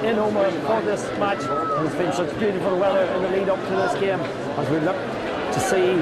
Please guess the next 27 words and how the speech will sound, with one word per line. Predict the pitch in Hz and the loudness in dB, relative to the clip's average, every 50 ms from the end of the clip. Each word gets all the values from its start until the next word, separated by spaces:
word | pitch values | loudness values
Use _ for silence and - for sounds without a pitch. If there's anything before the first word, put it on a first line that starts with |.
| - - - - - | 0 -2 -4 -4 -4
the | 175 - - 147 | -2 -2 -2 -2
players | 190 190 190 185 185 - - 151 147 | 0 0 2 2 2 2 0 0 0
moving | 160 175 185 185 - 185 170 | 2 2 2 2 2 0 0
back | - 180 185 180 | 0 0 0 0
into | - 185 170 165 170 165 | -2 -2 0 0 0 2
their | 180 175 - 185 170 | 0 0 0 0 0
positions. | - 185 180 175 - 185 170 - - - 208 220 - - - - - - - - - - - - - - - - - - - | 0 0 -2 -2 -2 -2 -2 -2 -2 -4 -4 -4 -4 -4 -2 -2 -2 -2 -4 -2 -2 -2 -2 -2 -2 -2 -2 -4 -2 -2 0
Um, | 131 131 165 143 - - - 123 123 123 - - - - 120 120 | 0 0 0 0 0 -2 -2 -2 -2 -2 -4 -4 -4 -4 -2 -2
Sean | - - 156 160 180 185 | 0 0 2 2 2 2
O'Neill, | 190 185 180 190 190 196 | 2 2 2 2 2 2
I | 190 175 160 | 2 2 2
see, | - - 185 190 | 2 0 2 2
is | 190 180 170 - 170 156 139 - - 147 151 | 2 2 2 2 0 0 -2 -2 -2 0 0
moved | 175 202 185 165 185 | 2 2 2 2 0
into | 185 180 180 | 0 0 0
the | 170 170 - | 0 0 0
centre | - 202 185 180 185 | 0 0 0 2 2
half | 190 - - - 202 202 | 2 2 2 2 2 2
forward | 196 196 208 208 196 185 - - | 2 2 2 2 2 0 0 -2
position. | 160 143 202 196 - 196 196 190 185 - - 151 160 | -2 0 0 -2 0 0 -2 -2 -2 -2 0 0 2
Ronan | 151 160 185 190 185 185 190 | 2 2 2 2 2 2 2
McNabb | 185 180 190 190 196 190 - 190 185 | 0 2 2 2 2 2 2 2 0
is | 165 180 | 2 2
out, | 190 202 202 | 2 2 2
and | 190 - - - - - 151 156 | 0 0 -2 0 0 0 0 0
the | 156 147 | 2 2
game | 185 214 | 2 2